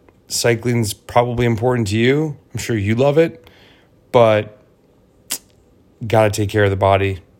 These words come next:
and play the long game. Even if I had been injured for a much longer time before, came back, got stronger. This is just a little blip. So,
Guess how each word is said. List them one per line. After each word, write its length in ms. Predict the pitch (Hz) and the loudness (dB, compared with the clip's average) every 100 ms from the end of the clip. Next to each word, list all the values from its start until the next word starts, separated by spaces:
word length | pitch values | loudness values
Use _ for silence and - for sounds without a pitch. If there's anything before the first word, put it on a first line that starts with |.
| _ _ - | _ _ -4
and 520 | 98 98 95 95 92 | 0 0 0 -2 -4
play 200 | - 110 | -4 -2
the 80 | 104 | 0
long 260 | 101 104 | 2 2
game. 380 | 98 95 92 90 - _ _ | 0 -2 -4 -10 -16 _ _
Even 220 | 117 110 | -6 -2
if 280 | 110 101 - - _ _ _ _ - | -2 -2 -8 -20 _ _ _ _ 0
I 100 | 104 | 0
had 80 | 107 | 2
been 160 | 107 | 0
injured 480 | 107 107 107 104 101 | 0 2 4 4 2
for 280 | 104 98 95 | 0 0 2
a 60 | |
much 460 | 92 95 107 123 - | 0 0 2 2 0
longer 300 | 123 120 117 | 0 0 -2
time 240 | 113 117 | 0 0
before, 600 | 113 101 120 117 117 107 - - - - _ _ - | -2 -2 0 2 2 -2 -8 -20 -20 -20 _ _ -16
came 280 | - 120 117 | -2 2 4
back, 540 | 110 107 107 101 - - _ _ _ _ _ _ _ 104 | 4 4 2 -2 -16 -20 _ _ _ _ _ _ _ 0
got 240 | 120 110 | 2 2
stronger. 760 | - 113 104 101 101 98 92 - _ _ _ _ _ _ _ _ | 0 2 2 2 2 0 -2 -10 _ _ _ _ _ _ _ _
This 280 | 143 117 104 | -12 -6 -6
is 100 | 101 | -6
just 240 | 92 101 - | -8 -10 -12
a 40 | |
little 220 | - - | -12 -12
blip. 320 | - 92 - - - _ _ | -12 -12 -14 -20 -20 _ _
So, 420 | - 113 117 107 | -10 -8 -8 -10